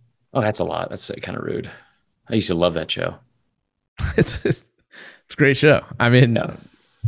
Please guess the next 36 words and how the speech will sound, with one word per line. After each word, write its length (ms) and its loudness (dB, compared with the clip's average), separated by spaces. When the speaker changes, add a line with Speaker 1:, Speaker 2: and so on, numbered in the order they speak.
Speaker 2:
in, 200 -4
in 120 -6
a 40 -4
Speaker 1:
You, 80 0
Speaker 2:
sense. 140 -2
Speaker 1:
I 80 6
wanna 180 6
know 180 8
behind 320 4
the 60 0
scenes, 260 4
though, 80 8
real 180 6
talk 260 4
there. 140 6
Like, 200 4
it's 220 -2
a 40 4
very 260 6
serious 540 4
thing 220 2
that 100 2
they 120 2
were, 400 4
they 100 2
were 120 6
trying 500 2
to, 180 2
like, 320 2
thwart. 640 4
Like, 220 2
all 60 4
right, 100 4
listen, 380 2
there's 360 0
child 640 2